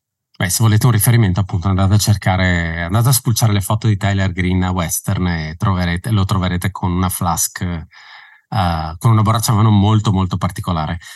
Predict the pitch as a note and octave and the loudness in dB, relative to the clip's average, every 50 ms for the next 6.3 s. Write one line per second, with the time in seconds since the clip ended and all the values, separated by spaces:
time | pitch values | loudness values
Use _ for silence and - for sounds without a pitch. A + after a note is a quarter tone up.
0 | - - - - B2 B2 A#2+ A#2+ - A#2 - - C#3+ E3+ G3 F#3 - D3 B2 B2+ | -20 -8 -4 0 2 2 2 2 0 -2 -4 -2 0 0 0 0 -2 0 0 2
1 | A2 G#2 G2+ G2 F2 G#2+ A2 A#2 G#2+ F#2+ F#2+ A2+ A2+ A#2 A#2+ B2 A#2+ A#2 A2+ G#2+ | 2 2 2 0 0 2 2 4 4 4 4 4 4 4 4 4 4 4 4 2
2 | G#2 G2+ G2 F#2+ F#2 F2+ F2 F2 E2+ E2 F2 - F2+ G2+ G2+ G#2 G2+ - - F#2 | 2 0 0 -2 -2 -2 -4 -4 -6 -6 -4 -2 -2 0 0 -2 -2 -2 -2 -4
3 | D#2 D#2+ E2+ F#2 G2+ F#2 E2+ E2+ D#2+ E2 E2+ E2+ F#2+ F#2 - F2 F2 - F#2+ F#2 | -4 -2 0 0 0 0 0 -2 -2 -2 -4 -4 -4 -2 -2 -4 -2 -2 -2 -2
4 | F#2 F2+ - - - - F2 E2+ E2 D#2+ F2 F#2 F2+ F#2 F#2+ - - G#2+ F#2 F2+ | -2 -2 -2 -2 -2 -2 -2 -2 -2 -2 -2 -2 0 0 0 0 0 2 2 2
5 | F#2 F#2 F#2+ F#2 F2+ F#2 F#2 _ _ _ _ _ _ - G#2+ G#2+ A2+ A#2+ A#2+ C#3+ | 2 2 2 2 2 0 -2 _ _ _ _ _ _ 2 6 6 8 8 6 4
6 | D3+ C3 D#3+ E3+ - - | 4 4 2 0 -2 -6